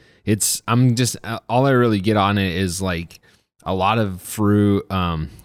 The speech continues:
k-, kinda, like, dark red fruits and, uh, a little bit of that kind of funk, but not,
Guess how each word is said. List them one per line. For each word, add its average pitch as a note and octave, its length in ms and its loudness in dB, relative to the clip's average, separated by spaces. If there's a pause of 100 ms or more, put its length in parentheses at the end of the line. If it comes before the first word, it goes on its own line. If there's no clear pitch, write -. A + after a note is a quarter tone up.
k-, - 100 -12
kinda, G#2 180 -2
like, F2 220 -2
dark F2+ 280 -2
red F2+ 200 0
fruits F2 580 -2 (380)
and, F2 300 0
uh, D2+ 300 -2 (420)
a F2 80 -4
little G#2 220 2
bit G#2 160 0
of G2+ 100 2
that F#2 240 0
kind G2+ 200 -2
of F2+ 80 -4
funk, F2+ 420 -2
but F2+ 120 0
not, A2 320 -4